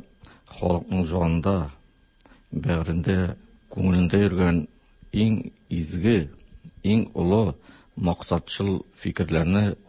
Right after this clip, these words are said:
гади сүзләр белән җиткерә алган кеше. Әйтик, авыр димим, җиңел димим, үлчәп булмый син замана.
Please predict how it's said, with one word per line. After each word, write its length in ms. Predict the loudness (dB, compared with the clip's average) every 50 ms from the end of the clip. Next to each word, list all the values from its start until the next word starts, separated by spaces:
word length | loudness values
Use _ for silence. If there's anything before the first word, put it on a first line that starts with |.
| -18 -6 0
гади 260 | 0 2 2 2 0
сүзләр 380 | -2 -2 -6 -4 -2 -2 -2 -2
белән 140 | -2 -4 -4
җиткерә 240 | -6 -8 -6 -4 -2
алган 200 | -2 -2 -4 -4 -6
кеше. 220 | -6 -6 -6 -6 -8 -12 -20 -20 -20 -20 -20 -20 _ -6
Әйтик, 400 | -4 -2 0 0 0 -2 -2 -6 -18 -20 -20 -20 -20 -20 -20 -20 _ _ _
авыр 300 | 0 2 2 2 2 0 0
димим, 380 | 0 0 0 0 -2 -2 -4 -8 -14 -18 -20 -20 -20 -20 -20 -16 _ -6
җиңел 400 | -4 0 2 2 2 2 0 0
димим, 460 | 0 0 0 0 0 -2 -2 -6 -10 -14 _ -20 -20 -20 -20 -20 _ -8 -4
үлчәп 520 | -2 -2 -2 0 2 2 2 2 0 -2 -4
булмый 240 | -4 -2 -2 -2 -2
син 160 | -2 -2 -2
замана. 540 | -2 -2 0 0 0 0 0 0 -2 -2